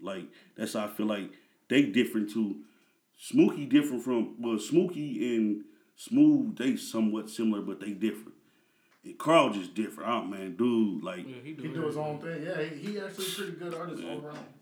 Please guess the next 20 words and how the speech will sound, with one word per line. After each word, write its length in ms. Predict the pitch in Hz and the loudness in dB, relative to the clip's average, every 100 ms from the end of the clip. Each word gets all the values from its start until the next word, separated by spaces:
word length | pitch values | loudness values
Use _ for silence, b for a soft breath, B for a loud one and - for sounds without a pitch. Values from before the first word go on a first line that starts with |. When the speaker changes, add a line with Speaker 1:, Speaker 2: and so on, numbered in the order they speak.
| - | 0
Speaker 1:
Dude, 400 | 120 127 117 110 | 4 6 6 2
he, 200 | 107 131 | 2 2
like, 280 | 120 107 101 85 - | 2 2 0 -6 -12
he, 220 | 110 131 | -6 -6
he, 360 | 98 127 113 - - - | 0 0 0 -6 -16 -4
he, 240 | 123 277 | 2 2
that's 240 | 123 143 | 4 0
how, 320 | 123 131 110 - B B | 0 0 0 -4 B B
that's 160 | 120 - | -8 -2
how 80 | |
I 60 | 110 | 0
look 180 | 104 - | 0 -2
at 120 | 101 | -2
him. 220 | 107 92 | 0 0
He 140 | 127 139 | 4 4
a 60 | |
real 280 | 104 113 104 | 6 2 2
artist 360 | 113 107 82 - | 0 -2 -2 -10
to 60 | - | -12
me. 180 | - | -12